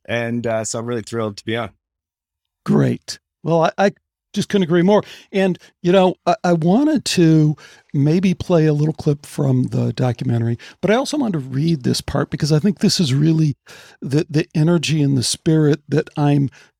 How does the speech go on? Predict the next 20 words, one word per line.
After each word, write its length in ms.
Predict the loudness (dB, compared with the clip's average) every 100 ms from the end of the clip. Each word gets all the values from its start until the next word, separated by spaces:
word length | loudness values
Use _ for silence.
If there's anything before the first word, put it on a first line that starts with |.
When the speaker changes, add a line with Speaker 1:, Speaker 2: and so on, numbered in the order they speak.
| _ -6
Speaker 2:
totally 500 | 0 2 4 4 2
in 140 | 2
sync 440 | 0 0 0 -2
with 240 | -2 -4 -2
you 160 | -2
guys 400 | 0 0 0 0
on. 400 | -2 -2 -2 -2 -4 -4
And 180 | -2
I 100 | 0
think 400 | -2 0 0 -2 -12 -20 _ _ _ _ _ -4
we 180 | -2
have 280 | 0 -2 0
to 160 | 0 -2 -4 _ _
always 340 | 0 2 2
step 400 | 0 0 -2 0
back 320 | 0 2 0 -4
and 240 | -4 -2 2
realize 540 | 2 2 2 2 0
just 260 | 0 -2 -2
how 280 | 0 -2